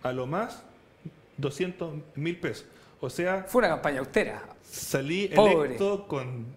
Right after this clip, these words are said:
Speaker 1: diez palomas, que la íbamos a colocar con un primo mío, Eduardo Maturana, saludo.
Speaker 2: <laughs>
Speaker 1: La colocábamos, la sacábamos, la colocábamos, sacábamos. Bueno, y yo después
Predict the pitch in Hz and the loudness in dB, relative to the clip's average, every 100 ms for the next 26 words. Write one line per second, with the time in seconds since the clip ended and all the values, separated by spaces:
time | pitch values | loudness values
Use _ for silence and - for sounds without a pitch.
0 | - - 120 175 220 247 254 151 151 - | -14 -8 0 0 2 2 2 0 -2 -6
1 | - - _ _ _ _ _ - - - | -14 -20 _ _ _ _ _ -4 -2 0
2 | 139 135 135 135 110 120 131 127 120 110 | 2 2 0 -6 -4 -2 -4 -4 -4 -2
3 | 139 - 135 131 123 - - - _ _ | -4 -4 -6 -8 -10 -16 -20 -20 _ _
4 | _ 123 113 - - 135 156 165 131 147 | _ -8 -8 -8 -6 -4 -2 -4 -6 -8
5 | - - - - - _ - _ _ _ | -12 -20 -20 -20 -20 _ -20 _ _ _
6 | - 113 131 131 127 127 - - 120 120 | -6 -4 -2 -4 -4 -6 -10 -8 -6 -2
7 | 135 147 147 143 - - 127 143 151 156 | -2 0 -4 -8 -12 -8 -6 -4 -6 -8
8 | - - - - 147 - - - - 120 | -16 -8 -6 -4 -8 -10 -16 -20 -8 -6
9 | 127 123 127 139 139 127 127 123 131 131 | -4 -2 2 2 2 0 -6 -2 0 0
10 | 123 117 120 127 120 117 123 139 - - | -4 -6 -6 -6 -8 -6 -6 -6 -14 -20
11 | - _ - 123 110 101 101 120 117 - | -20 _ -8 -6 -6 -4 -4 -4 -6 -8
12 | 123 127 | -6 -6